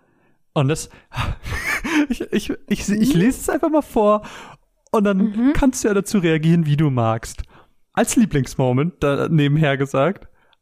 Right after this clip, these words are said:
Speaker 1: als Mimi Kacke rumgeworfen hat. Best Girl. <laughs>
Speaker 2: Ah, ich erinnere mich, da war was. <laughs>
Speaker 1: Das sind so
Speaker 2: Warum
Speaker 1: Momente.
Speaker 2: war das denn?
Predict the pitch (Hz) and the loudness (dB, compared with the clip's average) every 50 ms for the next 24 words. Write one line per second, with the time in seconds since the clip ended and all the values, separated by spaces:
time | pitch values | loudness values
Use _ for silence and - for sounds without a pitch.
0 | _ - 151 208 262 - - - - 170 160 156 160 185 220 233 - - - - | _ -2 0 0 0 -2 -4 -4 -2 0 2 2 4 4 2 2 0 -4 -4 -2
1 | - 311 - 277 190 156 151 147 135 139 123 127 127 123 - - 147 110 123 123 | -2 0 0 0 0 2 0 0 0 0 0 2 2 0 0 0 -2 0 0 -2
2 | - - - - - - - - 139 139 - - - - - - 151 135 - 139 | -2 -4 -12 -20 -10 -4 -2 -2 -2 -2 -4 -6 -4 -2 0 0 0 2 2 0
3 | - - - - - - - - - - - - - - - - - - - - | 0 0 0 -2 -2 -2 -2 -4 -6 -8 -10 -14 -20 -20 -18 -18 -18 -18 -18 -20
4 | - - _ - - - 233 262 262 285 302 302 294 285 277 262 247 240 240 240 | -20 -20 _ -20 -12 -8 -6 -4 -4 -2 -2 0 0 0 0 0 0 0 0 2
5 | 247 240 233 226 220 214 208 208 208 202 208 220 - 254 240 - - 247 269 269 | 2 0 0 -2 -2 -2 -2 -2 -4 -4 -4 -4 -4 -4 -6 -4 -4 -4 0 0
6 | 269 269 254 247 247 226 214 214 214 214 214 214 - - 226 220 208 220 226 226 | 2 2 2 0 -2 -2 0 0 0 0 -2 -4 -4 -4 -4 -4 -2 -2 -2 -2
7 | 226 220 220 202 190 185 190 - - - - - - - - 330 302 - - - | -2 -4 -4 -4 -4 -4 -4 -4 -4 -4 -4 -4 -6 -6 -6 -6 -6 -6 -6 -10
8 | - - - - - - - - - _ - - - - - _ - 175 160 - | -10 -12 -16 -20 -20 -20 -20 -20 -20 _ -20 -20 -20 -20 -12 _ 0 0 2 4
9 | 262 262 247 - 240 196 185 170 160 151 156 156 165 - 381 311 - - - 185 | 4 4 4 4 4 4 4 4 4 4 4 2 2 2 0 0 -2 0 -2 0
10 | 214 | 0